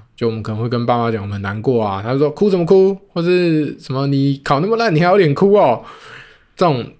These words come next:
你，你就算讨拍也没有用。所以我，我相信这些模式都是有它的成因的，但我们的环境对我们自己不友善，我们自己不能忘记嘛。因为如果连你自己都不知道你自己的需求的话，那这个世界可能就没有人知道了。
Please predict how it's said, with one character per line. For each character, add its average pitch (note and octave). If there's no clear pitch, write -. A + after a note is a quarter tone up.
你， C#3
你 D3+
就 F3
算 G#3
讨 C3+
拍 C#3
也 A#2+
没 A#2+
有 A#2
用。 A#2
所 F3
以 -
我， A#2+
我 C3+
相 F3
信 F#3
这 E3
些 C3
模 B2+
式 C#3
都 B2
是 B2
有 G2+
它 C3
的 G#2+
成 A#2+
因 B2
的， -
但 F3
我 B2
们 A#2+
的 C3+
环 C3+
境 F3+
对 F3
我 B2+
们 A2
自 A#2
己 C3
不 B2
友 A#2
善， B2
我 G#2
们 A2
自 -
己 C#3+
不 C#3
能 G#2
忘 C#3
记 C#3+
嘛。 G#2+
因 E3
为 E3+
如 D3
果 D3
连 B2
你 A#2+
自 G2+
己 A#2+
都 A2+
不 A2+
知 B2
道 A#2
你 G#2+
自 B2+
己 A2+
的 G2+
需 A2
求 G#2
的 G#2
话， G#2+
那 D3
这 D3
个 B2+
世 B2+
界 A#2+
可 G2+
能 G2+
就 B2
没 A2+
有 G#2+
人 G2
知 G2+
道 G#2
了。 -